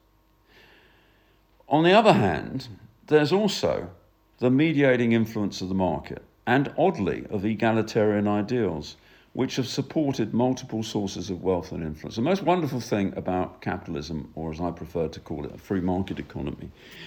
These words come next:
is actually that it gives opportunities to anyone who got an edge in anything. The Beatles,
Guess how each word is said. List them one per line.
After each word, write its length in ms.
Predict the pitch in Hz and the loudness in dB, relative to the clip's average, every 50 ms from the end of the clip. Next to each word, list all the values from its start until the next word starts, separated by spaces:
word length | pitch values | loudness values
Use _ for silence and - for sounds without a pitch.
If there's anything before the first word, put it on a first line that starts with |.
| - - | -10 0
is 180 | - 127 127 104 | 2 4 4 4
actually 680 | 143 147 - - - - 113 98 87 76 73 82 82 - - - - - | 4 2 0 -2 -6 -6 -2 -2 0 0 0 -2 -4 -8 -12 -20 -10 -6
that 120 | 113 110 110 | -4 -4 -2
it 80 | 120 | -2
gives 240 | 117 170 151 135 123 | 0 0 0 2 2
opportunities 720 | 113 107 - - - - 107 98 90 85 - - 98 98 - | 0 0 -2 -4 -4 -2 0 0 0 -2 -2 -4 -4 -4 -4
to 160 | - - - | -8 -8 -4
anyone 580 | 131 139 151 147 123 98 80 71 60 58 - - - | -2 0 2 2 2 2 0 -2 -4 -6 -8 -6 -2
who 200 | 123 123 123 110 | 0 0 0 0
got 260 | 117 - 131 131 127 | -2 -2 -2 0 2
an 140 | 120 127 120 - | 2 0 0 0
edge 300 | 113 110 104 - - 127 | 0 0 0 0 0 0
in 160 | 123 123 123 | 0 0 0
anything. 480 | 135 151 175 190 165 - - 58 - - - - - _ _ _ _ _ _ _ _ _ _ _ _ _ _ _ - | 0 0 0 0 0 -2 -4 -10 -12 -14 -18 -20 -20 _ _ _ _ _ _ _ _ _ _ _ _ _ _ _ 0
The 100 | - 107 | 0 0
Beatles, 640 | 104 139 135 131 131 - 190 254 311 262 - - | 4 6 6 6 6 4 2 2 2 0 0 -4